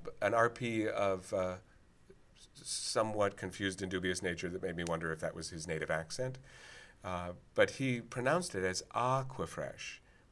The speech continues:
What I heard, because of the context of the R P, was that he was pronouncing it as though it were spelled A R K Wafresh, Ark Wafresh. The, the effect of that non-rhoticized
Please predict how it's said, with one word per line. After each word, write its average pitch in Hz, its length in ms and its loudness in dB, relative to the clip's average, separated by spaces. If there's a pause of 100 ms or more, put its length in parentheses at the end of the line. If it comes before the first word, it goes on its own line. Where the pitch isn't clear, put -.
(320)
What 117 160 4
I 127 140 8
heard, 131 600 0
because 151 380 0
of 165 80 -6
the - 60 -4
context 135 640 -4
of 95 100 -6
the 104 100 -2
R 90 140 2
P, 101 420 -2 (380)
was 107 140 -2
that 113 100 0
he 113 100 -2
was 107 220 -2 (440)
pronouncing 147 600 4
it 131 160 -2
as 110 180 -2
though 120 220 4
it 127 100 0
were 110 140 -2
spelled 107 480 4 (160)
A 120 240 2
R 107 220 6
K 104 480 -2 (120)
Wafresh, 80 520 -2 (120)
Ark 131 320 0 (320)
Wafresh. - 600 -4 (1080)
The, 95 240 2 (100)
the 92 120 2
effect 127 440 2
of 104 180 2
that 90 420 6 (500)
non-rhoticized 104 2250 4